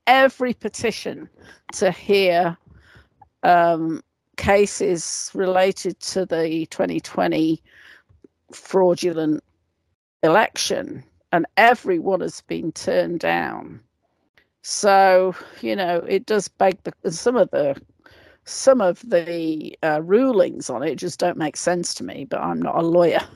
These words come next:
But, you know, the idea that they can turn them down based on standing when the, the impact of a fraudulent election impacts everyone.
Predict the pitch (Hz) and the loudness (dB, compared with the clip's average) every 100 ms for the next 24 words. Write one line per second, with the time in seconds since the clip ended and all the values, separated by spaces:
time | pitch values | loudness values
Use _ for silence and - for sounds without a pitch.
0 | _ - 165 151 - - 330 - _ - | _ -2 0 0 -4 2 2 2 _ -18
1 | - - - 208 208 180 190 202 208 226 | -16 -16 -2 4 6 4 2 2 4 4
2 | 214 208 190 110 185 196 - 185 180 165 | 4 0 0 -2 -2 -4 -4 -6 -4 -8
3 | - - _ _ - - _ - 233 247 | -10 -20 _ _ -20 -20 _ -4 2 4
4 | 247 226 202 190 208 208 196 185 185 196 | 4 2 -6 0 2 4 2 0 0 0
5 | - 196 185 - - - 220 226 214 151 | -4 -6 -6 -6 -6 0 0 0 -4 -6
6 | 151 175 185 185 185 190 185 - - 180 | -6 -8 -6 -2 0 0 -4 -8 -16 -4
7 | 190 180 175 175 165 - _ _ _ _ | 0 2 2 -2 -6 -18 _ _ _ _
8 | _ - 190 143 202 247 - - 156 - | _ -2 0 2 2 0 -2 -4 -6 -8
9 | - 175 170 - 202 208 202 190 180 180 | -6 -4 -4 0 6 8 6 4 2 0
10 | - 170 - - 175 180 - - - 160 | 0 -6 -6 2 4 6 4 2 -6 -6
11 | - 160 - - - 214 254 254 311 - | -6 -10 -8 -12 -4 0 0 0 -2 -4
12 | - 254 285 403 285 170 127 | -2 -2 0 -2 -2 -4 -8